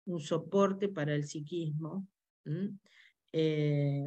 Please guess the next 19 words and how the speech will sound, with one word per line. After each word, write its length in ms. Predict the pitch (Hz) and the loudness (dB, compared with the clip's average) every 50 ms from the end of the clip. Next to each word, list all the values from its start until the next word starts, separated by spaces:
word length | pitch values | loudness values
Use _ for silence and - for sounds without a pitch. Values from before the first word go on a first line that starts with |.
| 143 | -4
bueno, 260 | 160 170 160 160 165 160 | -2 0 0 2 0 -2
de 220 | 160 160 - 175 | -2 0 2 2
distintas 560 | 175 175 175 - 233 240 233 208 214 202 208 | 4 2 2 0 0 0 2 2 0 0 0
formas, 320 | - 131 135 147 147 147 147 | -2 -4 -2 -2 -2 -2 0
que 80 | 180 | 0
ahora 140 | 175 185 180 | 0 2 2
vamos 340 | 180 175 170 160 147 147 - | 0 0 -2 -2 -4 -4 -6
a 100 | - - | -6 -6
ver. 180 | - - - - _ _ _ _ _ _ _ _ _ _ _ _ _ _ _ _ _ _ _ _ _ _ _ | -6 -8 -10 -12 _ _ _ _ _ _ _ _ _ _ _ _ _ _ _ _ _ _ _ _ _ _ _
Un 160 | 165 151 147 | -10 -10 -8
soporte 720 | 147 170 165 160 160 165 160 160 160 165 156 208 214 220 180 | -4 -4 -6 -4 -2 -2 -2 -2 -2 -4 -2 0 0 2 2
o, 80 | 151 | 0
o 400 | 147 143 143 - - - - 147 147 | 0 -2 -4 -6 -8 -6 -4 -2 -2
un 180 | 143 143 156 160 | -2 -2 -2 -2
aniquilamiento 960 | 160 151 151 147 143 143 151 147 147 151 165 190 190 170 147 143 143 143 147 | -2 0 0 0 -2 -2 -2 -2 0 0 0 2 2 2 0 0 -2 -4 -4
del 160 | 143 143 139 | -4 -4 -4
psiquismo, 560 | 143 143 143 143 151 151 151 147 143 139 143 | -4 -6 -8 -8 -6 -6 -6 -4 -4 -4 -4
¿no? 180 | 147 190 196 - _ _ _ _ _ _ _ _ _ _ _ _ _ _ _ _ _ _ _ _ _ _ - _ _ _ _ _ _ _ _ _ _ _ - | -4 -6 -8 -10 _ _ _ _ _ _ _ _ _ _ _ _ _ _ _ _ _ _ _ _ _ _ -20 _ _ _ _ _ _ _ _ _ _ _ 6
Em, 1160 | 196 196 196 196 196 196 190 190 190 190 185 185 185 185 190 190 185 185 185 185 180 175 | 8 8 10 10 10 10 10 10 8 8 8 6 6 4 4 4 4 4 2 0 -2 -4